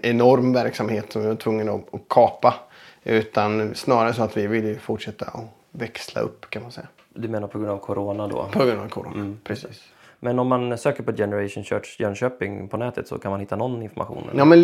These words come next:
Speaker 1: vi finns på Instagram och på Facebook.
Speaker 2: Ja.
Speaker 1: Eh, så där finns vi.
Speaker 2: Mm.
Speaker 1: Eh, så där, där går det att hitta lite grann, absolut.
Speaker 2: Kanonbra.
Speaker 1: Mm.
Speaker 2: Men du, ni, ni, trots att, eh, Generation Church är ju, eh, håller på att gräva sina startgropar,
Speaker 1: Ja.
Speaker 2: så har ni ändå mycket erfarenhet av pionjärarbete.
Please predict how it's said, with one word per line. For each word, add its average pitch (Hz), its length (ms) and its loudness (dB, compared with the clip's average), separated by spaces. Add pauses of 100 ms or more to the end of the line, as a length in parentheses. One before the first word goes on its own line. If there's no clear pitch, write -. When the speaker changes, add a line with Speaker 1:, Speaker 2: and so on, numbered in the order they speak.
Speaker 1:
vi 160 100 10
finns 170 200 8
på 175 60 10
Instagram 120 460 6
och 107 80 -4
på 107 80 -6
Facebook. 120 540 0
Speaker 2:
Ja. 98 120 0 (240)
Speaker 1:
Eh, 107 280 -4
så 107 120 -6
där 110 260 2
finns 101 300 -8
vi. 104 80 -8 (120)
Speaker 2:
Mm. 127 200 -6
Speaker 1:
Eh, 110 500 -12
så 117 140 0
där, 113 280 4
där 113 120 2
går 113 120 0
det 110 60 -2
att 107 40 -8
hitta - 100 -6
lite - 160 -8
grann, 107 120 -12 (140)
absolut. - 520 -14
Speaker 2:
Kanonbra. 113 300 -4 (160)
Speaker 1:
Mm. 110 300 -6 (440)
Speaker 2:
Men 139 200 0
du, 151 140 6
ni, 147 300 2
ni, 147 240 2
trots 160 260 0
att, - 240 -2
eh, 110 360 2
Generation 113 400 -2
Church 107 260 -4
är 107 40 -2
ju, 101 340 0 (500)
eh, 110 120 -10
håller 113 160 2
på 123 100 0
att 110 60 0
gräva 110 280 8
sina 107 260 0
startgropar, 113 1080 2
Speaker 1:
Ja. 139 180 4 (400)
Speaker 2:
så - 160 -4
har 110 220 4
ni 139 100 4
ändå 101 240 0
mycket 107 380 -4
erfarenhet 107 540 -2
av 98 60 0
pionjärarbete. 104 1000 -2